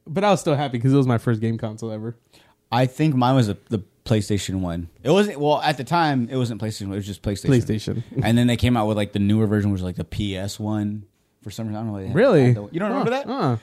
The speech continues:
Speaker 2: Yeah, so the PlayStation was just the regular square one that had the two buttons. The, it was the open and the power button.
Speaker 1: Yeah, yeah, yeah.
Speaker 2: And then there was a P S one, which is a smaller version.
Speaker 1: Really?
Speaker 2: Yeah.
Speaker 1: Huh.
Speaker 2: And then there was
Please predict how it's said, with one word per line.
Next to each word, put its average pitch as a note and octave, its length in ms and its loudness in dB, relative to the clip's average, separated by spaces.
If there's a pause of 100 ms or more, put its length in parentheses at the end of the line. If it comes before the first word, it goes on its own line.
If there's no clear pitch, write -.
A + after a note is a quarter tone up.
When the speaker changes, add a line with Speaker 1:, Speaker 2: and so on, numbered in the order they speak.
Speaker 2:
Yeah, E3 200 4
so D3 160 -2
the C3 100 0
PlayStation G3 680 -4
was D3+ 180 2
just C#3 220 0
the B2+ 80 2
regular C3+ 340 4
square C3 380 2
one D3+ 200 4
that A#2+ 120 0
had C3 180 2
the G#2+ 60 -4
two C3 180 0
buttons. A#2+ 400 0
The, G#2 260 -2 (540)
it A#2+ 80 -2
was A2 160 0
the G#2 200 -4
open C3+ 600 0 (260)
and A2 80 0
the G#2 60 0
power A2 280 0
button. F#2+ 300 -6
Speaker 1:
Yeah, D#3+ 220 4
yeah, A#2+ 240 4
yeah. A2 120 0 (240)
Speaker 2:
And B2+ 140 2
then C#3 80 4
there C#3+ 100 6
was C3+ 120 6
a B2 60 0
P D3 360 2
S F3 240 2
one, B2 240 2
which A#2 140 0
is G#2+ 100 2
a G2+ 80 0
smaller B2 540 2
version. F#2 420 -8 (380)
Speaker 1:
Really? C3 580 2
Speaker 2:
Yeah. B2 140 -2
Speaker 1:
Huh. D#3 180 4 (460)
Speaker 2:
And C3+ 220 2
then D3 200 0
there C3 140 0
was A#2+ 360 -4